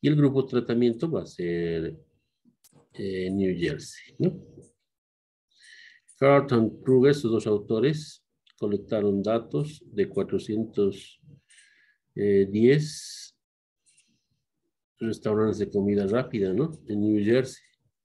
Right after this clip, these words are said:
el, el grupo tratamiento, vean. New Jersey es el grupo de tra-, tratamiento. Y en Pensilvania también el grupo de control, ¿no? Justo lo que les decía.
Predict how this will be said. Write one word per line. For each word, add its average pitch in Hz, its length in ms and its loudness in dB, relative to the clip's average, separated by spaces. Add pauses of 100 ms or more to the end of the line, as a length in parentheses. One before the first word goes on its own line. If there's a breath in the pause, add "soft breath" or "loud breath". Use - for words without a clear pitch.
(460)
el, 98 360 -10
el 104 180 -6
grupo 104 260 -4
tratamiento, 87 800 -4
vean. 127 400 0 (200)
New 113 300 4
Jersey 110 360 4
es 139 60 2
el 95 60 -2
grupo 90 260 0
de 76 120 -6
tra-, - 320 -14
tratamiento. 78 600 -10 (840 loud breath)
Y 127 500 2 (1600)
en 110 240 0
Pensilvania 110 680 0
también 107 280 0
el 104 80 2
grupo 95 280 -4
de 98 120 0
control, 117 560 -2
¿no? 175 80 -4
Justo 180 260 -4
lo 185 80 -2
que - 80 -6
les 175 120 -4
decía. 160 340 -6